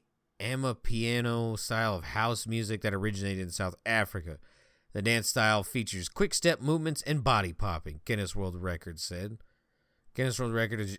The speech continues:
adjudicator was present at the event and issued a certificate. Yeah, well, what, what if someone didn't do all of the steps correctly?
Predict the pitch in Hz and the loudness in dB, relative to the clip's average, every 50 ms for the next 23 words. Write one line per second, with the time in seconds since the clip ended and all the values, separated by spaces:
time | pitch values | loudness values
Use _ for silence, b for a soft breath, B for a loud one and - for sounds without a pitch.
0 | - - 104 104 95 90 - 117 123 123 120 101 - 131 120 113 117 107 107 98 | -10 -8 -8 -8 -6 -6 -4 -2 0 0 -2 -2 -2 -2 0 0 0 0 -2 -4
1 | - - - 165 156 139 143 147 139 - - - 139 131 - 139 135 131 113 123 | -4 0 0 0 0 0 -2 -6 -6 -10 -6 -4 -4 -2 0 0 0 0 0 0
2 | 123 123 117 - 98 104 107 107 101 120 110 - 113 110 110 - - 107 - - | -2 -2 -2 -4 -6 -8 -8 -6 -4 -4 -4 -2 -2 -2 -2 -2 -4 -6 -6 -6
3 | 101 87 - 87 - - - - _ _ - 151 175 143 131 147 156 160 156 156 | -8 -8 -8 -12 -14 -14 -18 -20 _ _ -2 0 0 0 2 4 6 6 8 8
4 | 170 165 156 135 135 165 180 170 156 - - 175 160 160 170 139 147 151 143 147 | 8 6 4 2 2 2 2 2 4 2 2 2 2 2 0 0 0 -2 -2 -2
5 | 135 131 156 147 139 131 120 - - 143 151 156 151 143 123 127 - - 165 147 | -2 0 0 2 2 0 -2 2 6 8 8 8 8 6 2 0 0 2 2 2
6 | 127 - - - - 135 135 147 160 - - 104 82 | 0 -2 -6 -4 -2 2 2 2 2 0 -2 -6 -6